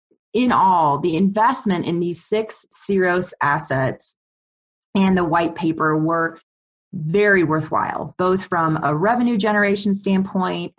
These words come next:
as well as a differentiation perspective, because in this, you know, covid time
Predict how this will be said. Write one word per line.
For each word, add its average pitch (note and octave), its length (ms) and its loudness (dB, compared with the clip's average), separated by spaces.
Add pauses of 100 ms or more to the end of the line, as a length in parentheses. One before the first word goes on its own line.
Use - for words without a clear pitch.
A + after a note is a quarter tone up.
as E3 260 -2
well F#3+ 400 0
as F#3 140 -2
a F#3 60 -2
differentiation G3 840 -2
perspective, - 680 -8
because F#3 520 -2 (440)
in A3+ 180 2
this, A#3 360 -2
you - 80 0
know, F3 320 -2 (320)
covid F#3 640 0
time F3 520 -2